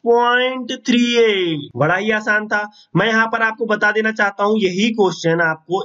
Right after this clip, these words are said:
इस term में भी लिख सकता है। देखिए, four sixty three point eight divide by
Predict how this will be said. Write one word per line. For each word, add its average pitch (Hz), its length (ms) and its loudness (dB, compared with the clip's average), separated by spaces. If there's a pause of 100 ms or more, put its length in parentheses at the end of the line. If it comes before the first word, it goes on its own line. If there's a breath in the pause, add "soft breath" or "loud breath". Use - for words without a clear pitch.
इस 220 140 0
term 226 160 0
में 226 100 0
भी 214 80 0
लिख 214 160 -2
सकता 170 320 -2
है। 123 180 -8 (240 soft breath)
देखिए, 160 320 0 (120)
four 160 300 2
sixty 165 400 0 (100)
three 143 180 2 (120)
point 131 360 0
eight 196 360 0
divide 165 500 0
by 143 180 0